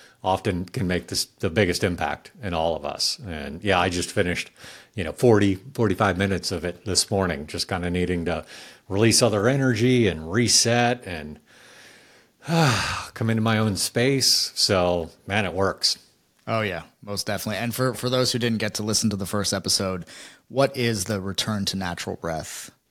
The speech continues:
Speaker 2: And
Speaker 1: Yeah,
Speaker 2: why
Speaker 1: so I call it, I generally call it the return to original breath, right?
Speaker 2: Original
Speaker 1: Uh,
Speaker 2: breath, yes, that's right.
Speaker 1: Yeah. Yeah, I mean, and the concept is, you know, somewhere between, you know, age zero to five, six, seven, depending upon just your track, your maturity track, your,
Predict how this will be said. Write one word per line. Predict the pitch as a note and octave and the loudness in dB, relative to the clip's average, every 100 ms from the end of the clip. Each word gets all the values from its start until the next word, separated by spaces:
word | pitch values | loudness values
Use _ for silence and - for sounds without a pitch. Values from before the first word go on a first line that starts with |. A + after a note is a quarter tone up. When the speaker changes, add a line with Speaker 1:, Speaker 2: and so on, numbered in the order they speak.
| _ _ _ | _ _ _
Speaker 2:
And | G#2+ G2 F#2+ E2 | -6 -4 -4 2
Speaker 1:
Yeah, | F3 | 4
Speaker 2:
why | B2 | 6
Speaker 1:
so | G#2+ | 6
I | B2+ | 4
call | B2 C#3+ | 6 4
it, | C#3 A#2 | 4 2
I | B2 | 2
generally | G2 B2+ A#2 | 6 6 4
call | G2+ A2+ | 4 2
it | |
the | G#2 | 2
return | F#2+ F#2 A2+ F#2 | 0 2 0 2
to | |
original | F2+ F#2+ F2 D2 | 2 2 0 -2
breath, | F#2+ D2 - | -2 -4 -2
right? | G2 F2 | 2 6
Speaker 2:
Original | D3 - G2+ | 4 4 -2
Speaker 1:
Uh, | |
Speaker 2:
breath, | E2+ F2 - | -2 -4 -8
yes, | - - | -6 -4
that's | - D#2+ - | -2 -2 4
right. | B2 | 4
Speaker 1:
Yeah. | D2+ - - - - - | 4 -6 -20 -20 -20 -6
Yeah, | - G#3 G2 | 4 4 4
I | |
mean, | C#3 C#3+ | 4 4
and | C#3 C3 | 4 4
the | B2 | 2
concept | C#3 C#3 - C3 G2+ | 2 4 4 2 2
is, | A2 A#2+ A2+ - | 2 4 2 0
you | A#2 | 0
know, | G#2+ A2 | 0 0
somewhere | A#2 B2+ A#2+ | 0 0 0
between, | A#2+ A2 C3 B2+ | 0 -2 -4 0
you | |
know, | G2+ | 0
age | A2+ A2+ A2 E2+ | 2 2 0 -2
zero | F2 G#2+ A2+ A#2+ A#2+ | 0 2 6 6 6
to | G2+ F#2+ F#2 - - - _ | 4 2 0 -4 -20 -20 _
five, | - G#2+ | -2 0
six, | - A#2+ - | 2 2 4
seven, | - A#2+ F#2+ G#2+ | 4 4 4 0
depending | G#2 G#2+ G2 | 0 -2 -2
upon | F#2+ - G2 F#2 F#2 | -4 -2 -2 -2 -4
just | F#2+ - | -6 -2
your | G2+ F2 E2+ - | 0 0 -2 -4
track, | - A2 F2+ F2+ | -4 0 2 0
your | A2+ | -4
maturity | F#2 F#2 - A2 F2+ E2+ | -6 -6 -2 -2 -2 -4
track, | - F2+ D#2+ - | -4 -4 -4 -6
your, | E2+ - | -8 -8